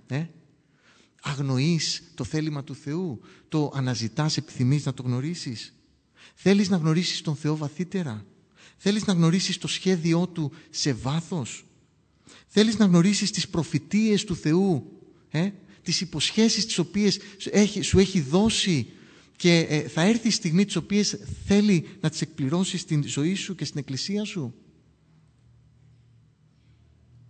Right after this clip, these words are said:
Και τι κάνεις γι' αυτό; Οπωσδήποτε, όλοι μας εδώ που είμαστε και έχουμε έρθει στην εκκλησία, είναι ένα δείγμα ότι θέλουμε να ακούσουμε τη φωνή του Θεού. Ότι θέλουμε να ακούσουμε το σχέδιο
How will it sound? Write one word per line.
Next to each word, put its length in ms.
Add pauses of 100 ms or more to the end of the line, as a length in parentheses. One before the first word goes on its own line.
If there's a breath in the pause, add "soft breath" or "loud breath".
(160)
Και 100
τι 140
κάνεις 580 (140)
γι' 120
αυτό; 220
Οπωσδήποτε, 680 (240 loud breath)
όλοι 200
μας 200
εδώ 180
που 140
είμαστε 400
και 120
έχουμε 280
έρθει 160
στην 160
εκκλησία, 580 (240 loud breath)
είναι 160
ένα 180
δείγμα 580
ότι 260
θέλουμε 440
να 80
ακούσουμε 440
τη 100
φωνή 260
του 100
Θεού. 420 (640 loud breath)
Ότι 200
θέλουμε 300
να 80
ακούσουμε 380
το 100
σχέδιο 500